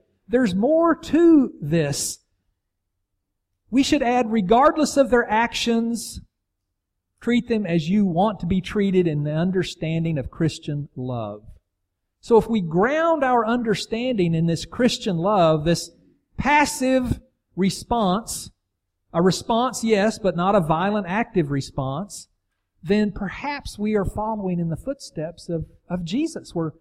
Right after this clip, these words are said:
we're responding as Jesus would suggest that we would respond. Pope Gregory in the Middle Ages was asked to allow King Henry the fourth of Germany to divorce.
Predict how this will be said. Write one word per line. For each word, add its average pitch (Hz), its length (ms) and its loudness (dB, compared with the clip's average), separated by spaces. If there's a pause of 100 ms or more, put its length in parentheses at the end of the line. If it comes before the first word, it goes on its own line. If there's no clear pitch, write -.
(200)
we're 202 120 4
responding 247 680 -2
as 202 180 0
Jesus 208 680 0
would 196 280 4 (200)
suggest 254 640 2
that 190 140 2
we 156 140 2
would 131 180 0
respond. 120 480 -8 (3250)
Pope 175 260 0
Gregory 156 560 2 (400)
in 151 120 -2
the 143 60 0
Middle 160 280 2
Ages 143 520 -4 (1000)
was 147 240 -4
asked 170 560 -2 (220)
to 151 400 2 (500)
allow 165 720 0 (220)
King 185 240 0
Henry 185 260 4
the 139 100 -2
fourth 202 400 2
of 127 140 -2
Germany 160 480 0
to - 180 -2
divorce. 196 720 -4